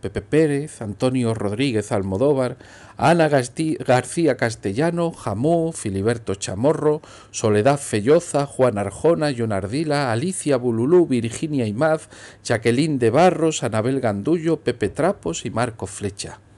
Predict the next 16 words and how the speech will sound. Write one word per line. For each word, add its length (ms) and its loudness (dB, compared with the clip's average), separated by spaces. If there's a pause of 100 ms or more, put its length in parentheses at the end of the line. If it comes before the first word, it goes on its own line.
(440)
Este 300 2
año, 380 2
en 160 -8
dos 160 -4
mil 180 0
diecinueve, 580 -2 (440)
estarán 520 -2
por 140 -2
la 100 0
sierra 440 0
contando 440 -2
historias 540 0
Noemí 460 -2
Caballer, 640 0 (220)
Kiko 340 -6
Cadaval, 520 -2